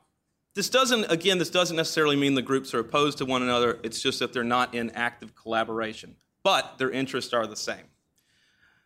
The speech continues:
The next one is cooperative. So this is when there's some cross-pollination between the two groups where they say, "Okay, we have common interests. How can we help one another?" Uh,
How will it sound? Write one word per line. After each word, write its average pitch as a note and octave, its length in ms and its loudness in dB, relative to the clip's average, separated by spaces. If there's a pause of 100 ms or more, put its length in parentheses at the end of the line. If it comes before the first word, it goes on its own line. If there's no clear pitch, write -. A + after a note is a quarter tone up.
(140)
The E3+ 80 2
next C4 280 4
one G#3+ 100 6
is - 120 2
cooperative. D#3+ 800 2
So E3 200 0
this G3 220 2
is A#3 220 -2
when F3 380 2
there's D3+ 300 4
some C#3+ 220 0
cross-pollination D3 1040 2
between C#3 400 -4
the C3+ 80 -2
two C3+ 220 -8
groups A#2+ 360 -6
where A#2+ 60 -8
they A#2+ 100 -4
say, A#2 220 -4
"Okay, B2+ 480 -2 (220)
we C#3 140 2
have E3+ 300 2
common C#3+ 360 2
interests. C3 500 -2 (280)
How C#3+ 180 2
can C#3+ 160 -2
we C3+ 100 0
help C3 320 0
one A#2 120 -2
another?" A2 420 -8 (340)
Uh, B2 460 4